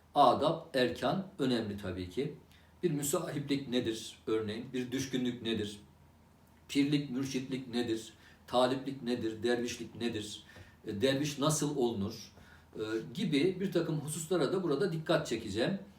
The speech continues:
Bir dardan indirme erkanı nedir? Bunu anlatacağım. E,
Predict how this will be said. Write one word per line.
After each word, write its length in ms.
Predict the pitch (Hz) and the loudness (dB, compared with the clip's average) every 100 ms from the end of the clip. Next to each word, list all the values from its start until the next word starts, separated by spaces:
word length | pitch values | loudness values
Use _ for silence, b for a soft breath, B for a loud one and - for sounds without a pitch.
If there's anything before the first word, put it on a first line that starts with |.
| B B B - | B B B -4
Bir 280 | 151 156 | -2 2
dardan 300 | 151 151 156 | 6 6 6
indirme 320 | 147 147 143 147 | 2 2 0 2
erkanı 480 | 131 139 127 127 | 2 4 2 4
nedir? 240 | 127 120 123 120 | 0 0 -2 0
Bunu 120 | 135 | 0
anlatacağım. 720 | 120 107 85 87 101 156 156 - B B B | 2 -2 -4 -4 -4 -4 -8 -12 B B B
E, 40 | - | -4